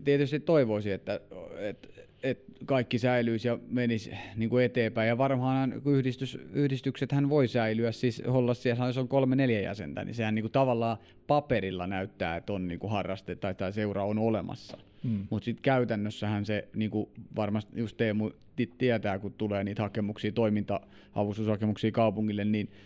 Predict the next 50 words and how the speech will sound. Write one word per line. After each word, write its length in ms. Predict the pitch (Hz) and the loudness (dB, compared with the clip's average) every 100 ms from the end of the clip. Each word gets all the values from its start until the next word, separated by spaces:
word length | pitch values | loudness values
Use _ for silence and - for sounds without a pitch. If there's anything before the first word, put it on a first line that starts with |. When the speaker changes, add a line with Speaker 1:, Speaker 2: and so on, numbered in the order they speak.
| - | -2
Speaker 1:
mitä 220 | 117 113 | 0 2
siellä 220 | 110 123 117 | 4 4 4
niinku 200 | 113 117 | 2 2
ryhmät 420 | 120 110 107 - | 4 4 0 0
niinku 300 | 104 117 117 | -2 2 2
on 140 | 110 | 2
ja 140 | 101 104 | 0 0
näkyy, 420 | 110 107 107 101 | -2 -2 -2 -2
niin 200 | 101 - - - - - | -4 -6 -18 -20 -18 -2
kyllähän 260 | 110 110 | 2 2
siellä 260 | 110 110 71 - - - 113 | 2 0 -2 -10 -14 -6 0
varmaan 360 | 113 110 110 | 0 2 2
haastavaa 520 | 117 107 - 101 95 | 2 0 -2 -2 -2
se 100 | 98 | 0
on, 160 | 107 104 | 0 0
niinku, 260 | 107 110 - - - | 0 -2 -6 -8 0
se 80 | |
on 140 | 120 110 | 2 2
sitten, 300 | 117 - 117 | -2 0 0
mut 140 | 113 - | 0 -4
se 140 | - 131 | 2 4
mikä 260 | 131 131 | 4 2
tässä 180 | 127 123 | 0 0
nyt 120 | 123 | -2
tulee 240 | - 127 127 | 0 2 4
mieleen 340 | 131 131 131 | 2 2 2
se, 180 | 131 135 | 2 2
että 180 | 113 117 | 2 0
ei 60 | |
meidän 200 | 117 120 | 2 0
kannata 320 | 120 120 123 110 - - - - - - - - - 117 | 0 0 -2 -4 -10 -20 -20 -20 -20 -20 -20 -20 -8 2
vaipua 340 | 135 135 117 | 4 4 2
niinku 200 | 113 113 | 0 0
synkkyyteen 640 | 113 131 113 107 98 101 101 | 2 2 2 0 0 0 0
tässä, 220 | 110 101 | 0 -2
että 160 | 95 107 | -2 0
nyt 140 | 107 | 0
kun 120 | 107 | -2
puhutaan 560 | - 107 107 104 101 78 | 0 0 0 0 0 0
uudesta 380 | 113 113 - 123 | 0 0 2 2
uimahallista 760 | 120 107 113 113 110 - 110 | 4 2 0 0 -2 -2 0
ja 240 | 110 113 - | 2 0 0
puhutaan 380 | 110 107 113 107 | -2 -2 0 0
ehkä 180 | 107 113 | 2 0
urheilulukiostakin 1040 | 110 113 117 113 120 113 104 104 - 104 | 2 2 2 0 0 -2 -4 -8 -4 -2
tai 120 | 107 | -2
jostain 260 | 107 - 117 | -2 2 4
muusta 360 | 120 113 113 | 4 2 0
vetovoimaisuudesta 880 | 127 120 117 107 104 104 101 95 - | 0 0 -2 -2 -2 -4 -4 -4 -4
tänne 340 | 104 90 82 | -2 -2 -4